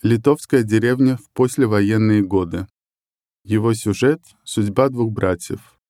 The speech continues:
Для одного главная цель — выжить любой ценой, для другого — выполнить свой человеческий и гражданский долг.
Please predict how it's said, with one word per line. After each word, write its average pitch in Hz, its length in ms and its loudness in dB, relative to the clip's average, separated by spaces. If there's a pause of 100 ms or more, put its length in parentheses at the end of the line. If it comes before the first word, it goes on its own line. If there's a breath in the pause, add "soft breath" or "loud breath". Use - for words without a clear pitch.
(640)
Для 107 280 0
одного 123 460 2 (120)
главная 110 420 2
цель — 104 260 0
выжить 98 380 -2
любой 92 260 0
ценой, 120 460 0 (540)
для 101 180 0
другого — 139 560 0 (580)
выполнить 135 580 2
свой 107 200 0
человеческий 110 800 -2
и - 220 -6
гражданский 98 760 -2
долг. 85 460 -6